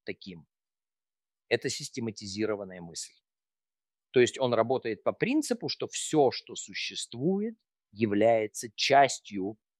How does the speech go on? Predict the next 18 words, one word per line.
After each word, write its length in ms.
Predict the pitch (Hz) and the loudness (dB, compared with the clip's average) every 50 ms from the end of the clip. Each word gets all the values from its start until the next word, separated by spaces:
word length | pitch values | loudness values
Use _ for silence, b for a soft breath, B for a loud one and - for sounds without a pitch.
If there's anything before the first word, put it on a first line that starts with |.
| _ - | _ -10
более 600 | 117 107 101 107 117 123 120 110 107 104 101 95 | -8 -4 4 8 10 10 10 8 4 2 0 0
крупной 500 | - - 113 110 101 - - 92 87 85 | -4 -4 -4 -4 -4 -4 -8 -16 -12 -10
системы. 560 | - - 113 - - - 104 85 78 - - _ _ _ _ _ _ _ _ _ _ _ _ _ _ _ _ - | -10 -8 -8 -10 -10 -6 -6 -8 -8 -8 -14 _ _ _ _ _ _ _ _ _ _ _ _ _ _ _ _ -2
И 100 | - 135 | -2 -2
каждая 640 | - - - 180 214 262 285 262 226 214 220 202 185 | 4 12 12 12 12 12 12 12 10 10 10 10 10
система 600 | 165 - 160 147 - - - 151 135 123 120 113 | 10 6 0 -2 -4 0 2 4 4 4 2 0
структурирована 1200 | - - - 143 139 - _ - 139 131 117 117 127 123 117 110 113 101 98 90 85 85 80 - _ _ _ _ _ | -2 -4 -4 -4 -6 -6 _ -2 0 0 2 2 2 2 2 2 2 -2 -4 -6 -12 -12 -18 -18 _ _ _ _ _
таким 540 | - 139 123 - - - - 190 196 180 165 - - | 0 0 0 0 -2 -2 2 4 4 4 4 0 2
образом, 800 | 139 139 135 127 120 120 101 101 90 90 92 85 82 92 - _ _ _ _ _ _ _ _ - | 8 8 8 8 8 4 -4 -4 -6 -8 -12 -14 -16 -18 -20 _ _ _ _ _ _ _ _ -10
что 540 | - - - - - 156 147 143 139 135 - | -8 -8 -6 2 8 10 12 12 12 10 6
мы 140 | - 135 143 | 4 4 4
можем 400 | 139 139 151 147 135 151 139 135 | 6 6 6 6 6 4 4 6
разбить 680 | 127 131 151 156 143 127 123 120 113 123 135 139 - - | 6 8 8 8 6 6 -4 -6 -6 -4 -4 -4 -6 -10
ее 600 | 127 127 123 113 110 131 156 180 220 262 277 _ _ _ _ | -10 -6 -4 0 4 6 8 8 8 6 4 _ _ _ _
на 180 | - 120 127 131 | -2 4 6 6
более 600 | 127 123 117 120 151 185 214 214 196 185 180 170 | 6 6 6 10 12 12 12 12 10 6 6 6
мелкие 800 | 160 151 151 147 143 135 123 117 107 - - - 107 98 92 - | 4 2 4 4 6 6 6 6 4 2 -4 -12 -10 -10 -10 -8
подсистемы 960 | - 113 107 - - - 113 - - - - 104 92 87 90 101 131 170 | -8 -10 -6 -6 -6 -6 -4 -6 -8 -4 -2 -2 -2 -2 -2 -2 -4 -4